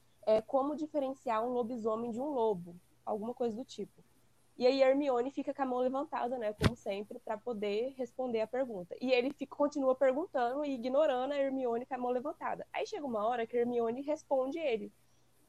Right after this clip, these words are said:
E o, o Snape fala pra ela parar de ser irritante, que ela tá querendo ser uma sabe-tudo sempre.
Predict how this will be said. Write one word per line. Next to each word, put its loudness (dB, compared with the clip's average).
E 2
o, 0
o -2
Snape -2
fala 2
pra -2
ela 0
parar 0
de -8
ser -2
irritante, -4
que -6
ela -2
tá -4
querendo -2
ser -4
uma -4
sabe-tudo -6
sempre. -4